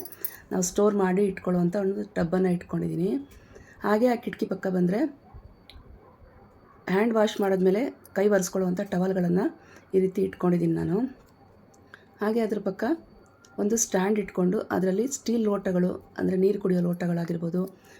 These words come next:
ಕಾಫಿ ಲೋಟಗಳಾಗಿರ್ಬೋದು, ಹಾಗೆ ಪಿಂಗಾಣಿ ಲೋಟಗಳಾಗಿರ್ಬೋದು, ಹಾಗೆ ಜ್ಯೂಸ್, ಆ, ಜ್ಯೂಸ್ ಕುಡಿಯುವಂಥ ಗ್ಲಾಸ್ಗಳಾಗಿರ್ಬೋದು, ಅದನ್ನೆಲ್ಲ ಮಗ್ಗಳನ್ನೆಲ್ಲ ಈ ರೀತಿ ಇಟ್ಕೊಂಡಿದ್ದೀನಿ.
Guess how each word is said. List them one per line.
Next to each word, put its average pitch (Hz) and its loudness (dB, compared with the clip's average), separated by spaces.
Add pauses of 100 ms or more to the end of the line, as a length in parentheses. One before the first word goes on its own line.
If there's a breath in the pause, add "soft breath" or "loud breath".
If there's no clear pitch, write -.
(140 loud breath)
ಕಾಫಿ 190 2
ಲೋಟಗಳಾಗಿರ್ಬೋದು, 175 0 (440 loud breath)
ಹಾಗೆ 196 0
ಪಿಂಗಾಣಿ 208 0
ಲೋಟಗಳಾಗಿರ್ಬೋದು, 175 0
ಹಾಗೆ 185 -4
ಜ್ಯೂಸ್, 196 -2 (560 loud breath)
ಆ, 180 0 (440)
ಜ್ಯೂಸ್ 202 2
ಕುಡಿಯುವಂಥ 185 0 (680 loud breath)
ಗ್ಲಾಸ್ಗಳಾಗಿರ್ಬೋದು, 175 0
ಅದನ್ನೆಲ್ಲ 175 0 (680 loud breath)
ಮಗ್ಗಳನ್ನೆಲ್ಲ 180 4
ಈ 208 0
ರೀತಿ 180 0 (420 loud breath)
ಇಟ್ಕೊಂಡಿದ್ದೀನಿ. 170 -2